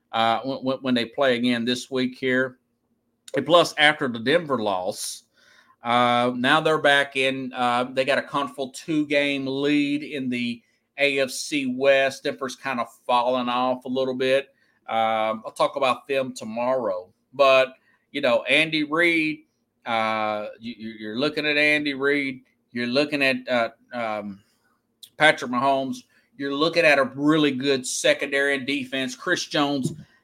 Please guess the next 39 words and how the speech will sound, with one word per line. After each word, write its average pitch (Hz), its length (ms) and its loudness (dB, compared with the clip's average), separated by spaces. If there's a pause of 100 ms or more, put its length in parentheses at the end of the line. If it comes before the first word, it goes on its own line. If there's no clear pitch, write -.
you 175 100 -2
don't 233 260 6
need 151 400 0
that 165 280 6
many 170 220 -4
big 175 280 -4
plays. 175 640 2 (280)
You 165 120 -8
just 165 280 0
need 156 200 2
the 151 80 -2
big 151 300 0
plays 147 340 2
at 127 180 0
the, 117 180 -8
the 117 120 -10
right 117 300 -2
time, 160 480 0 (380)
and 131 320 2
they've 127 140 0
gotta 120 240 0
clean 117 320 -4
up 101 160 -6
their 95 140 -6
penalties, 185 760 0 (360)
get, 143 240 -2 (200)
get 156 240 0 (200)
Kadarius 131 540 2
Toney 170 300 -2
lining 131 340 0
up 156 160 0
on 156 220 -2
sides, 160 640 2 (300)
and 135 120 -4
give 139 160 2
him 143 160 0
some 123 240 -2
easier, 117 600 0 (360)
uh, 107 480 0